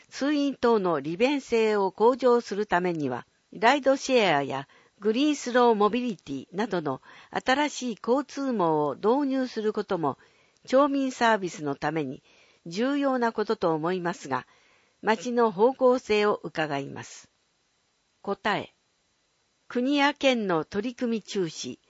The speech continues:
ニーズ等研究必要。総務部長、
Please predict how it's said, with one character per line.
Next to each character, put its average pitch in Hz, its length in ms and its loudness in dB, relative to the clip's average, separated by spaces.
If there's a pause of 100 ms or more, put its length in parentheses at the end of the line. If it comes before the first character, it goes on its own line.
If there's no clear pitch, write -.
(400)
ニ 262 300 2
ー - 20 -4
ズ 185 120 -4
等 156 360 0 (100)
研 269 240 -2
究 240 240 -4
必 - 280 -10
要。 151 340 0 (840)
総 262 220 0
務 294 200 -2
部 247 140 -6
長、 131 360 -6